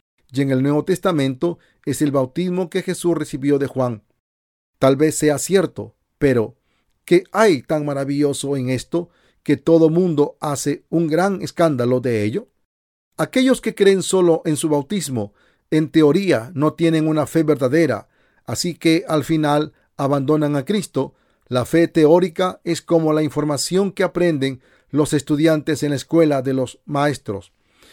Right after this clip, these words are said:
No es suficiente para ganar la justicia de Dios, pero existen estudiantes que verdaderamente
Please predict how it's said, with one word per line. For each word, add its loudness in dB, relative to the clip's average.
No 4
es 0
suficiente -2
para 0
ganar -2
la -2
justicia -4
de 0
Dios, -4
pero 4
existen -4
estudiantes 0
que -2
verdaderamente -2